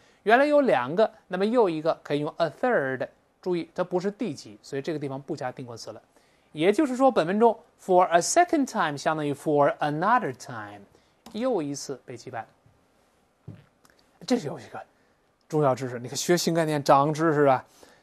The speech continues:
咱们再看看第三十课，有一句话跟它特别类似，就是一百四十二页的第十二行，一百四十二页的第十二行，幽灵之死这个处，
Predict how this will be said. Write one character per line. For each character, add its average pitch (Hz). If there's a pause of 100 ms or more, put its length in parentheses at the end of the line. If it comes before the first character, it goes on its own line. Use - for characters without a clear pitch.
(280)
咱 -
们 285
再 294
看 269
看 240
第 240
三 302
十 254
课， 196
有 160
一 170
句 185
话 190
跟 185
它 196
特 190
别 175
类 190
似， 185 (280)
就 170
是 170
一 233
百 160
四 190
十 190
二 196
页 147
的 139
第 165
十 165
二 165
行， 123 (600)
一 214
百 147
四 196
十 190
二 190
页 156
的 139
第 190
十 156
二 190
行， 147 (680)
幽 277
灵 226
之 226
死 123
这 135
个 120
处， 120